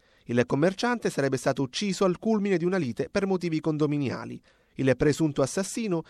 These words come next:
sarebbe già stato identificato e la polizia lo sta cercando. È un uomo di quaranta anni. Passiamo agli esteri. Condanna a morte per quattro degli uomini che hanno partecipato al brutale assassinio di Farkunda, la ventisettenne afghana massacrata il diciannove marzo scorso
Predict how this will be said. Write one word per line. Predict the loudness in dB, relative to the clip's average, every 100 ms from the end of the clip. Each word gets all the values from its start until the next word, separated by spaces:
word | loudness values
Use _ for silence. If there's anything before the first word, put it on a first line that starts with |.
| -14
sarebbe | -2 0 2 2
già | 2
stato | 2 0
identificato | 0 0 0 0 -6 -6 -6 -6 -8
e | 0 0
la | 2
polizia | 0 -2 -4 -4
lo | -2
sta | -2 -2
cercando. | -4 -6 -10 -14 -16 -12
È | 0
un | 2 4
uomo | 4 4
di | 2
quaranta | 4 4 0 -8
anni. | -12 -16 -18 _ -4
Passiamo | 0 2 4 4
agli | 6
esteri. | 4 4 -2 -4 -6 _ _ _
Condanna | -2 6 6 6 4
a | 2
morte | 4 4 4 2 -2
per | -2 -2
quattro | 4 4 4 0
degli | 2 4
uomini | 4 2 0
che | 0
hanno | 0
partecipato | 2 0 -2 -4 4 6 8
al | 4
brutale | 2 2 4 4
assassinio | 2 -4 -6 -4 -2 -2
di | -2
Farkunda, | -2 -4 -4 -4 -2 -4 -4 _ _ _
la | 0 2
ventisettenne | 2 -2 -4 2 2 2 -2
afghana | 0 2 2 2
massacrata | 0 -2 0 2 2
il | 0
diciannove | -2 -2 0 0
marzo | 0 -2 -4 -8
scorso | -6 0 0 0 -4 -6